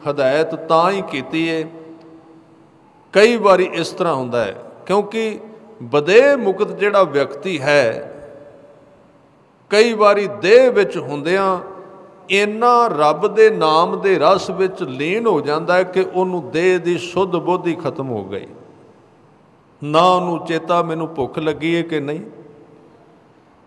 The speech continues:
ਨਾ ਉਹਨੂੰ ਖਿਆਲ ਮੈਨੂੰ ਪਿਆਸ ਹੈ ਕਿ ਨਹੀਂ, ਨਾ ਨੀਂਦ ਦਾ ਪਤਾ,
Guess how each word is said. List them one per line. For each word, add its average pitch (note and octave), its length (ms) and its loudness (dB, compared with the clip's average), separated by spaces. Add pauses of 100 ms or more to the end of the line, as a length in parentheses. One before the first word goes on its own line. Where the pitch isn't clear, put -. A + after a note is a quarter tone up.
(100)
ਨਾ D#3+ 320 4
ਉਹਨੂੰ G3 300 0
ਖਿਆਲ E3 460 2
ਮੈਨੂੰ F3 280 -6
ਪਿਆਸ E3+ 540 2
ਹੈ E3+ 160 -6
ਕਿ E3 220 -8
ਨਹੀਂ, D#3+ 320 -6 (1700)
ਨਾ D#3+ 320 2
ਨੀਂਦ E3+ 460 -4
ਦਾ F#3 160 6
ਪਤਾ, E3 640 2